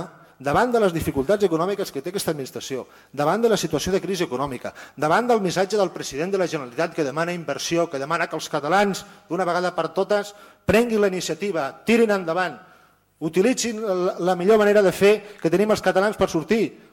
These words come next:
I aquí resulta que ens hem de quedar quiets. Doncs, evidentment, no, urbanísticament farem el que toqui, faltaria més, i si hi ha alguna cosa que s'ha re-, de redreçar, s'ha d'esmenar, ho farem.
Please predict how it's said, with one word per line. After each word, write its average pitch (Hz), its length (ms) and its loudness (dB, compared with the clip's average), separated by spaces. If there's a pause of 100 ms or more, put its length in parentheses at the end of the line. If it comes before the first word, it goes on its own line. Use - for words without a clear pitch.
(460)
I 135 100 -6
aquí 240 300 -8
resulta 185 380 2
que 185 100 -2
ens 190 80 0
hem 214 80 0
de 180 80 2
quedar 185 160 0
quiets. 104 320 -12 (720)
Doncs, 120 180 -4
evidentment, 156 460 2
no, 190 80 4 (100)
urbanísticament 147 800 0
farem 123 320 -12
el 139 80 -8
que 143 100 -6
toqui, 254 240 0
faltaria 156 460 0
més, 220 220 0 (260)
i 127 80 -10
si - 120 -2
hi 165 40 4
ha - 20 6
alguna 165 260 2
cosa 180 220 2
que 139 80 -6
s'ha 160 160 2
re-, 175 220 2
de 147 180 0
redreçar, 160 560 2
s'ha 143 160 -2
d'esmenar, 160 380 0 (400)
ho 120 100 -16
farem. 220 380 0